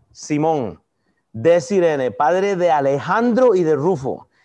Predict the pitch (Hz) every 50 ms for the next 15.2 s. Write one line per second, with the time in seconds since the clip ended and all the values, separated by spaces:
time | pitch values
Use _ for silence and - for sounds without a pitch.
0 | _ _ _ _ - 143 139 139 135 131 139 160 185 196 202 196 180 160 135 -
1 | 185 185 208 208 185 - 226 226 - 156 156 135 156 147 143 135 123 117 131 123
2 | 127 143 - - 143 139 - - 139 117 - 170 170 175 165 196 185 170 165 160
3 | 151 165 180 170 - 135 131 131 135 117 95 - 123 117 110 104 104 - 165 175
4 | 160 135 101 - - - - _ _ - - - - 175 180 175 170 165 156 123
5 | 127 151 127 - 196 196 214 220 233 247 247 214 196 - - _ _ _ _ _
6 | - 120 147 147 160 190 196 226 233 220 185 202 175 156 160 175 196 214 220 196
7 | - - _ _ _ _ _ _ _ _ _ - - 196 196 202 208 208 208 196
8 | 160 - - 180 160 139 160 175 180 180 175 160 139 120 104 101 104 110 143 156
9 | 151 170 185 175 165 147 151 165 165 156 165 170 175 170 170 - - _ _ _
10 | _ _ - 123 127 123 117 127 127 123 147 147 151 170 180 185 180 180 180 175
11 | - _ - - 127 127 143 156 165 165 170 175 175 156 - 151 - - 110 110
12 | - - 165 160 156 143 131 113 98 - - - 139 135 147 160 165 156 143 120
13 | 95 85 82 - _ _ _ _ _ _ _ _ _ _ _ _ _ - - 135
14 | 143 139 135 123 - 156 160 165 175 175 165 147 120 - 165 165 170 160 147 120
15 | 107 95 -